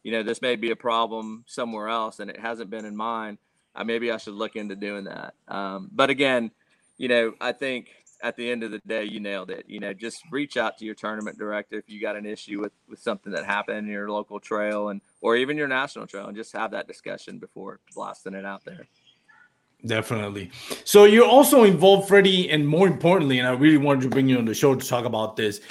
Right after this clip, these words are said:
Speaker 2: you're also involved in youth tournaments, high school and college level. Is that correct?
Speaker 1: Correct.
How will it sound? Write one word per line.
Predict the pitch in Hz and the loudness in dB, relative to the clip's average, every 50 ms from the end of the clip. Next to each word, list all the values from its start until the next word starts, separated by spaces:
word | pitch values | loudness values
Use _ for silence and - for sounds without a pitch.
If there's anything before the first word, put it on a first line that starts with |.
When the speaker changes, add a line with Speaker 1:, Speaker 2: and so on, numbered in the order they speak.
| - _ | -18 _
Speaker 2:
you're | - 147 | 4 4
also | 147 156 - 202 | 4 6 6 4
involved | 185 165 147 120 123 135 139 143 139 131 120 110 - - | 4 4 4 4 6 6 8 6 6 2 -4 -12 -12 -6
in | 139 127 120 113 113 107 104 104 101 104 - - | -2 -2 0 0 0 -2 -4 -6 -10 -14 -16 -16
youth | 117 113 123 139 131 131 131 | -8 0 2 2 2 2 0
tournaments, | - 123 104 95 87 - 90 87 - - - - - | -2 -4 -4 -4 -6 -10 -14 -16 -14 -14 -14 -12 -12
high | - - 139 147 | 0 4 4 4
school | 151 147 - - 151 156 156 156 139 | 4 4 0 2 4 6 6 6 6
and | 120 113 110 - | 4 2 -2 0
college | - 127 127 123 120 110 98 - - | 2 4 4 4 4 2 -2 -2 -2
level. | 127 110 101 - 98 | -2 -2 -2 -4 -6
Is | 95 - | -2 2
that | 127 123 - | 2 2 4
correct? | - 147 139 139 139 - - _ _ _ _ _ _ _ _ _ _ _ | 4 4 4 4 2 -2 -12 _ _ _ _ _ _ _ _ _ _ _
Speaker 1:
Correct. | - 147 117 95 - | 2 4 4 2 0